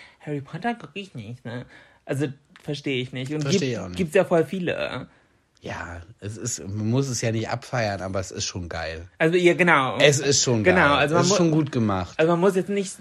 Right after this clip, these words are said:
Speaker 1: irgendwie Fan des Jahrtausends sein, so, das ist ja jeder Geschmack irgendwie anders, aber man kann halt nicht abstreiten, dass es gut ist.
Speaker 2: Das stimmt. Aber bevor wir jetzt hier zum Harry Potter Podcast verkommen. <clears throat>
Speaker 1: Was heißt verkommen?
Speaker 2: Verkommen.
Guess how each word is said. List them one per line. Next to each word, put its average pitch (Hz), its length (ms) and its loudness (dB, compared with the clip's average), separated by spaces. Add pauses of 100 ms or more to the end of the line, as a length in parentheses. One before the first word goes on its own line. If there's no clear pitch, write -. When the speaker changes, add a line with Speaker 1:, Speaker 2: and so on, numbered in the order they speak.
Speaker 1:
irgendwie 160 400 0
Fan 160 520 0 (140)
des 139 200 -6
Jahrtausends 170 600 0
sein, 190 420 0
so, 143 100 -2
das 135 180 -6
ist - 60 -12
ja 135 240 2 (280)
jeder 151 240 6
Geschmack 147 380 -2
irgendwie 139 280 -6
anders, 160 320 -2
aber 147 100 2
man 147 120 -4
kann 165 180 -6
halt 151 140 -6
nicht 151 160 -8
abstreiten, 139 520 -4
dass 139 100 -6
es 131 180 -8
gut 143 320 -6 (240)
ist. 139 240 -12 (720)
Speaker 2:
Das 135 140 -10
stimmt. 87 360 -18 (480)
Aber 143 240 4
bevor 143 320 -4
wir 147 80 -4
jetzt 139 180 -8
hier 139 160 -6
zum 135 220 -4
Harry 135 340 -4 (260)
Potter 151 360 -4
Podcast 117 880 -8
verkommen. 120 760 -10 (140)
<clears throat> 123 500 -6
Speaker 1:
Was 143 180 0
heißt 151 220 0
verkommen? 135 560 -4
Speaker 2:
Verkommen. 117 540 -10